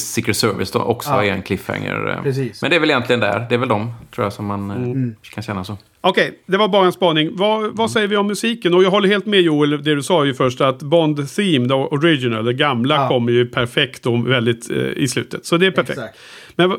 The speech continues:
Speaker 3: vad säger vi om musiken generellt sett, Patrik?
Speaker 1: Ja, ja, men det är just det att, ehm, Bond är ju inte Bond i den här filmen, utan han, han mejslas ju till den Bond som vi känner till.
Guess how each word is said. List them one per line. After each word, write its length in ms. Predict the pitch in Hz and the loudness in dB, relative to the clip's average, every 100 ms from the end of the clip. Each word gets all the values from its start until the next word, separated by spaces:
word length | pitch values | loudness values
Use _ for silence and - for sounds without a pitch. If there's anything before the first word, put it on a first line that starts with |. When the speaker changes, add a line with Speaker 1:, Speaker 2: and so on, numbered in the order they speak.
| - | -6
Speaker 3:
vad 280 | - 196 202 | 0 2 4
säger 140 | 214 | 4
vi 60 | 196 | 4
om 80 | 196 | 4
musiken 340 | 190 202 185 190 | 4 2 2 0
generellt 260 | 208 233 | 0 0
sett, 140 | 139 127 | -2 -4
Patrik? 340 | 131 147 - - - - _ | -4 -4 -6 -10 -20 -20 _
Speaker 1:
Ja, 240 | - 160 - | 2 4 4
ja, 60 | 175 | 2
men 120 | 190 | 0
det 60 | 190 | 0
är 80 | |
just 240 | 175 190 - | 2 0 0
det 180 | 131 92 | -2 0
att, 320 | 110 113 - | -2 -2 0
ehm, 440 | 117 107 107 107 - - | 2 2 2 -2 -8 -10
Bond 380 | 120 160 160 | 0 2 4
är 180 | 165 135 | 2 0
ju 100 | 131 | 2
inte 180 | 196 175 | 2 2
Bond 460 | 123 - 98 101 - - - | 0 0 -2 -4 -8 -14 -2
i 100 | 117 | 2
den 120 | 107 | 2
här 120 | 104 | 0
filmen, 380 | 90 98 87 98 | 0 -2 0 -2
utan 240 | 104 120 | 0 2
han, 260 | 113 117 117 | 2 2 -2
han 380 | 117 113 113 120 | -2 0 4 4
mejslas 720 | 143 143 101 - - 104 - | 4 2 0 -2 -2 -2 -2
ju 80 | 139 | -4
till 300 | 127 123 104 | -2 0 2
den 240 | 101 95 90 | 2 2 2
Bond 300 | 95 92 - | 2 0 0
som 140 | 101 | 0
vi 160 | 107 120 | 2 2
känner 260 | 117 110 | 0 0
till. 300 | 113 113 - | 0 0 -2